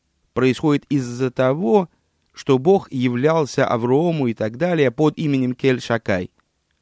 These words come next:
Ведь на первый взгляд связь между этими вещами является противоположным содержанию того, о чем говорится в отрывке. На первый взгляд говорится о том, что сыновьям Израиля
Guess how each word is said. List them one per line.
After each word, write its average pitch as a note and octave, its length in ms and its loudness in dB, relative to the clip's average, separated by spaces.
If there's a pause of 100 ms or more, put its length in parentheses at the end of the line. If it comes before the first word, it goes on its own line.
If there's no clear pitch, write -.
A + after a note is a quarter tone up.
(2500)
Ведь B2+ 200 -2
на C3 120 2
первый C#3+ 300 2
взгляд B2 500 2
связь C#3 520 -2
между C3 340 0
этими A2+ 260 0
вещами E3+ 640 -2 (260)
является D3 540 2
противоположным D3 1000 0
содержанию C3 840 0
того, C3+ 260 0
о C3+ 80 0
чем C#3+ 220 0
говорится B2+ 440 0
в C3 60 0
отрывке. C#3 500 -2 (2750)
На B2+ 140 4
первый D#3 380 2
взгляд B2 580 2
говорится A#2+ 640 0
о A2 60 -2
том, E3 240 -4
что A#2+ 180 -6
сыновьям B2 560 -2
Израиля B2 640 -2